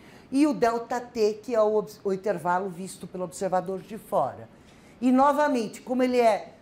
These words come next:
delta T é gama T, delta T zero, o gama é maior do que um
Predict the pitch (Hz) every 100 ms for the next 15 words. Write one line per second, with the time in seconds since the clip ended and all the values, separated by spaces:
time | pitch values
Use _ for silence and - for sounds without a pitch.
0 | - 220 233 233 214 226 208 190 156 156
1 | 269 240 196 - 220 196 180 185 185 185
2 | 240 214 214 254 285 285 - - - -
3 | - 226 185 240 208 202 202 196 202 202
4 | 247 - 320 277 277 269